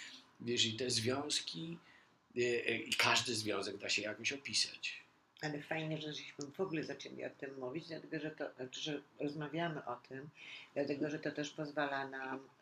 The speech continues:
Speaker 2: zatrzymać się i myśleć, na czym nasze życie polega. Wiesz, że to, ja pamiętam tę naszą rozmowę, kiedy ty byłaś tak strasznie zdziwiona, kiedy mówię, ale jak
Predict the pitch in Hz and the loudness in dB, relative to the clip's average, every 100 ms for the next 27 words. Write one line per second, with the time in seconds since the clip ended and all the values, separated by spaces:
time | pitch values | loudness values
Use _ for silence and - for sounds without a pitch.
0 | - 117 151 156 - 147 139 139 156 127 | -14 -2 -2 0 -2 -2 -2 -2 -4 -2
1 | 135 143 139 - 143 - 147 147 143 135 | -6 -4 -6 -4 -4 -4 -8 -8 -8 -6
2 | - 160 - 139 - 131 107 - 113 135 | -4 -4 -6 -6 -4 -2 0 -2 -4 -2
3 | 127 123 - 127 123 - - - - _ | -4 -6 -8 -8 -8 -12 -20 -20 -20 _
4 | _ _ - - - - - 160 165 196 | _ _ 4 4 -18 -14 2 4 6 4
5 | 247 220 185 175 180 190 175 170 180 135 | 2 2 4 4 2 2 2 2 2 2
6 | 123 - 131 - 139 147 143 - 180 - | 0 -6 -10 -8 -6 -6 -8 -6 -4 -2
7 | 175 170 156 160 170 156 - - 160 170 | -4 -6 -6 -6 -6 -6 -8 -10 -12 -16
8 | 160 160 175 254 | -16 -16 -10 -8